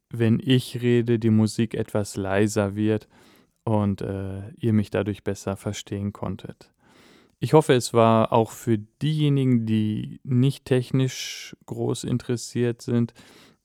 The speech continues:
eine interessante Reise. Und für diejenigen, die technisch interessiert sind, auch ein guter Einblick. Bei Nachfragen bitte einfach melden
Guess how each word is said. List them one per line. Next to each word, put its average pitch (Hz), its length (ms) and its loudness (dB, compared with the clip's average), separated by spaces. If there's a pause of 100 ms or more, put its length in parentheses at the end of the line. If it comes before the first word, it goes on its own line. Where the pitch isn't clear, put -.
eine 113 960 2
interessante 117 1200 0
Reise. 127 560 0 (640)
Und 117 260 4
für 117 240 0
diejenigen, 123 840 2 (220)
die 143 180 2
technisch 139 520 2
interessiert 127 720 -2
sind, 127 420 0 (480)
auch 110 340 4
ein 113 360 2
guter 117 420 -2
Einblick. 135 560 0 (600)
Bei 117 680 4 (320)
Nachfragen 120 1200 2
bitte 127 640 -2 (100)
einfach 113 500 0
melden 110 720 2